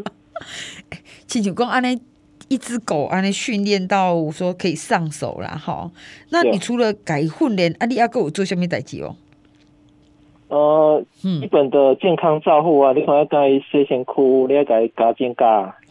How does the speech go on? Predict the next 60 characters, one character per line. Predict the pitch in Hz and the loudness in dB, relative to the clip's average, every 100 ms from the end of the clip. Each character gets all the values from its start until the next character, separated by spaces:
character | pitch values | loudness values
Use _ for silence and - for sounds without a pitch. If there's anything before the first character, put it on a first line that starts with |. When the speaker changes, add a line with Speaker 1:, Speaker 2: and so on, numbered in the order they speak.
| - | -6
Speaker 2:
清 | 160 | 0
耳 | 160 120 | 2 2
朵、 | - 135 131 131 | 0 0 2 2
刷 | - 135 139 | 2 4 4
牙。 | 127 95 98 107 - | 4 2 0 -2 -6
Speaker 1:
嗯。 | 254 220 160 - _ _ - - - | -4 -4 -4 -8 _ _ -20 -14 -6
Speaker 2:
哎， | 117 | -2
啊， | 131 | 2
你 | 151 | 2
可 | 165 143 | 0 0
能 | 127 | 2
要 | 156 | 2
注 | 147 156 | 2 2
意 | 143 143 139 143 - _ _ | 4 2 0 -2 -8 _ _
平 | 127 143 | -4 -2
常 | 147 113 | -2 2
的 | 120 113 110 | 2 2 0
健 | 160 | -2
康 | 139 139 | 0 -2
状 | 123 127 | 0 -2
况 | 139 135 107 | 0 -2 0
啊， | 127 131 | 2 2
有 | 123 110 107 110 - | 2 2 -2 -4 -8
状 | - 151 | -4 -2
况 | 160 139 | 2 2
要 | 135 | 4
回 | 120 | 2
报 | 107 131 110 | 2 2 2
啊， | 104 117 123 _ | 2 0 -2 _
有 | - 117 | -10 -6
需 | - | 0
要 | 117 | 2
就 | 110 | 2
要 | 113 | -2
去 | - | -2
看 | 135 104 | -2 0
医 | 101 | -2
生 | - 101 | -4 -4
安 | 104 | -4
尼。 | 101 98 _ _ _ _ _ - | -4 -8 _ _ _ _ _ -14
Speaker 1:
哦， | 285 302 262 - _ _ - _ | -8 -6 -6 -12 _ _ -20 _
我 | 269 | -8
这 | - 440 | -2 -2
有 | - 220 | 2 2
的 | 220 | 2
已 | 240 | 0
经 | 202 269 | -2 -4
像 | 294 320 | -2 -2
什 | 240 | -2
么 | 160 | -6
专 | 165 247 | -2 -2
业 | 262 262 | 0 -2
美 | 190 | -2
容 | 143 156 | -2 -2
院 | 233 | -2
的 | 196 | -4
工 | 151 160 143 | -6 -8 -6
课 | 147 127 | -4 -4
啊 | |
呢？ | 113 | -6